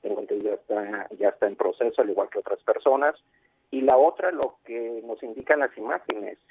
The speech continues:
que hubo omisiones, entre comillas, por parte de los filtros, dos muy importantes. Es un área fundamental de tráfico de migrantes.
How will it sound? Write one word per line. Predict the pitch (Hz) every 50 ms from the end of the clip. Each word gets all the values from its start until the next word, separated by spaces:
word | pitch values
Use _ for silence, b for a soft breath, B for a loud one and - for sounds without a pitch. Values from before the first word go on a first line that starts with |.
| - _
que | - 104
hubo | 101 107 120 127 135 147 143 135
omisiones, | 120 113 101 95 - - 123 127 131 147 156 160 - -
entre | - - - 110 107
comillas, | - 107 101 110 117 123 135 143 135 127 _ _ -
por | - 104 104 -
parte | - 107 104 - - - - 123
de | 117 113 101
los | 92 90 - _
filtros, | - 120 120 127 - - 135 135 - _ -
dos | - 110 120 135 -
muy | 113 110 113 113
importantes. | 117 104 - 107 - 110 - 107 107 120 - - 135 - -
Es | - - -
un | 113 110 110
área | 113 113 113 113 113 120 117 117 113 110 107 113 _ -
fundamental | - - - - - 95 - - 98 _ - - - 113
de | - -
tráfico | - - - - - - _ - 107 98
de | - _
migrantes. | - - - 101 107 120 - - - -